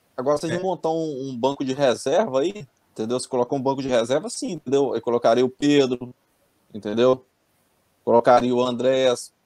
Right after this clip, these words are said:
Speaker 1: Então, né?
Speaker 2: Exato.
Speaker 1: Colocaria, tinha uns três ali que, uns três ali que eu ainda colocaria no banco aí, entendeu? Pra você ter uma força, uma
Speaker 2: É.
Speaker 1: potência, um potencial hoje, né?
Speaker 2: É, e olha que o Diego Costa, né, gente, nem tá ainda nesse
Speaker 1: Não.
Speaker 2: time,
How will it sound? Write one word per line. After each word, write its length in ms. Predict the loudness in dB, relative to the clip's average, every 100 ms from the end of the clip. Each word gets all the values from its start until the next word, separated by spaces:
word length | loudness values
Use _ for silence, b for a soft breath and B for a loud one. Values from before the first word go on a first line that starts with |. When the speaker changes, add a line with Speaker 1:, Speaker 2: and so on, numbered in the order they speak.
| _ -20 _ _ _
Speaker 1:
Então, 400 | -6 -4 -6 -10 -16 _ _ _ _ -4
né? 200 | -2 0
Speaker 2:
Exato. 180 | -2 -2
Speaker 1:
Colocaria, 340 | 0 2 0
tinha 140 | -2 -6
uns 120 | -4
três 380 | 2 2 4 4
ali 220 | 2 0
que, 140 | -4
uns 180 | -8 -8
três 420 | -2 2 2 2
ali 160 | 0 0
que 100 | -2
eu 40 |
ainda 160 | -2 -2
colocaria 400 | -4 -2 -2 0
no 100 | -2
banco 360 | 0 -2 -2 -2
aí, 200 | -2 -4
entendeu? 260 | -4 -4
Pra 80 | -4
você 100 | -4
ter 380 | 2 4 4 -2 _ _ _ _
uma 140 | -4 -4
força, 500 | -2 0 0 -2 -4
uma 100 | -4
Speaker 2:
É. 20 |
Speaker 1:
potência, 600 | -2 -2 0 -4 -2 -2
um 200 | -2 -6 -6
potencial 640 | -2 -2 0 0 4 4
hoje, 240 | 4 0 -4
né? 200 | -8 -10 _ _ _ -4
Speaker 2:
É, 140 | -4
e 140 | 0
olha 180 | 0 0
que 60 | 0
o 40 |
Diego 340 | 0 0 0 -2
Costa, 400 | 2 4 4 -2
né, 140 | -6
gente, 240 | -6 -6 -6
nem 100 | -6
tá 320 | 0 4 6
ainda 300 | 4 0 -2
nesse 260 | -2 -6
Speaker 1:
Não. 80 | -4
Speaker 2:
time, 420 | -2 -2 -4 -6